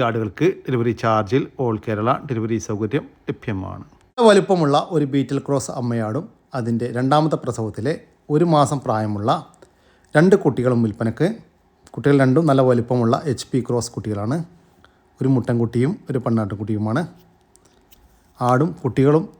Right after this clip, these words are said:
പേരന്റ് സ്റ്റോക്കാക്കി നിർത്താൻ അനുയോജ്യമായ നല്ല ഇടനീട്ടവും പൊക്കവുമുള്ള സൂപ്പർ ആടുകൾ.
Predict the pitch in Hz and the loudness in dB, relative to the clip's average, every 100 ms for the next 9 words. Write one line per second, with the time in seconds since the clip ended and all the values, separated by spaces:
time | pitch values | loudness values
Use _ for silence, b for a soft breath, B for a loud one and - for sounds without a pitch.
0 | _ _ 123 113 - 120 113 113 110 - | _ _ -2 -2 -2 -2 -2 -2 -4 -4
1 | 113 107 98 98 98 117 - - 120 123 | -4 -4 -4 -6 -6 -6 -6 -4 0 2
2 | 113 107 110 113 110 - - 101 98 104 | 0 0 -2 -2 -4 -6 -8 -8 -6 -6
3 | - - 135 123 127 110 104 107 | -8 -6 -8 -4 -4 -2 -2 -4